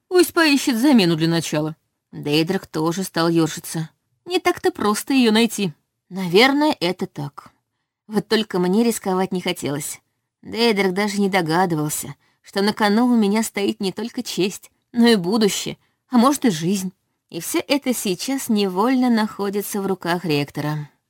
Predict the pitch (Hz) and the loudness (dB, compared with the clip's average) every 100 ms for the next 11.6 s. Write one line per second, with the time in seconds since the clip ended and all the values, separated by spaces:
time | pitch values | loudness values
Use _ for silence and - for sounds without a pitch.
0 | _ 170 185 349 339 285 - 262 311 - | _ -8 2 4 6 4 4 2 2 0
1 | 185 247 240 190 156 165 240 233 - 220 | -2 -2 0 0 2 0 0 -2 -6 -10
2 | _ _ _ 165 175 165 175 160 - 185 | _ _ _ -2 0 0 -4 -6 0 0
3 | 214 208 - - _ _ 190 220 339 339 | 2 -2 -6 -18 _ _ -2 2 2 0
4 | 294 - 233 - 269 220 240 - 240 196 | -2 -2 -2 0 -2 0 -4 -4 -4 0
5 | 170 160 165 - _ _ _ - 160 160 | 2 2 -2 -8 _ _ _ -14 -10 0
6 | 190 160 147 - _ _ _ 165 165 170 | 2 2 -2 -12 _ _ _ 0 2 2
7 | 175 175 175 202 165 160 156 - 165 160 | 2 2 2 0 0 -4 -4 -8 -10 -12
8 | _ _ _ 151 170 - 185 202 214 214 | _ _ _ -10 -8 -4 -2 2 2 2
9 | - 196 - - 285 196 165 170 185 180 | 0 -2 -2 -2 0 2 2 2 2 0
10 | 170 170 202 220 208 190 185 190 202 196 | 0 0 2 4 4 4 2 0 -2 -2
11 | 214 214 180 151 151 147 | 0 0 0 0 -2 -6